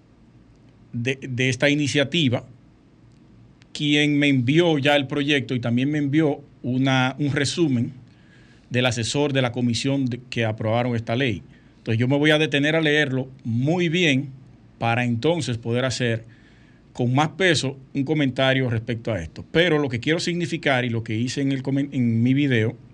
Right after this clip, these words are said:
que no critiqué la ley, no critiqué la aprobación y no critiqué el, la exoneración de los impuestos, sino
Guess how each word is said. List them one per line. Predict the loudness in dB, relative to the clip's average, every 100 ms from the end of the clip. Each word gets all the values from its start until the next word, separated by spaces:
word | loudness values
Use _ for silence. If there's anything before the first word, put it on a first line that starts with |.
| -20 -20 -20 -4
que | 2
no | 2 4
critiqué | 2 2 -2 2 4 6
la | 4
ley, | 4 4
no | 2 0
critiqué | -2 -2 -4 -2 0
la | 0
aprobación | -2 -2 -2 0 0
y |
no | 0
critiqué | -2 -4 -2 -2 2 2 0 -16 -20 -20 -20 -20 -20 -20 -6
el, | -2 0 0 0 -2 0
la | -2
exoneración | 0 0 0 0 0
de | 0
los | 0
impuestos, | 0 2 0 0 -2 -2
sino | 0 2 2 0